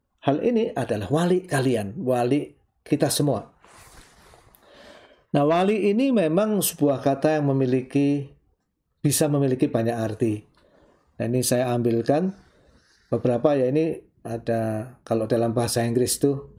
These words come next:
ada macam-macam sekali. Nah, ini misalnya yang saya beri hijau ini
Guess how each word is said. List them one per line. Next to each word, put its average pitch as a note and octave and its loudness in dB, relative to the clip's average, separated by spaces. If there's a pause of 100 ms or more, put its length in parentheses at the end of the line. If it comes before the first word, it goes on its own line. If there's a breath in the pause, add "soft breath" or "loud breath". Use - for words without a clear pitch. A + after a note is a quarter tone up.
(320)
ada A#2 -6
macam-macam A#2+ 0
sekali. A#2+ 0 (640 soft breath)
Nah, B2+ 0
ini C#3+ 2
misalnya D3 0
yang B2 0
saya B2+ -2 (420 soft breath)
beri B2+ 0
hijau C#3 2
ini E3+ 0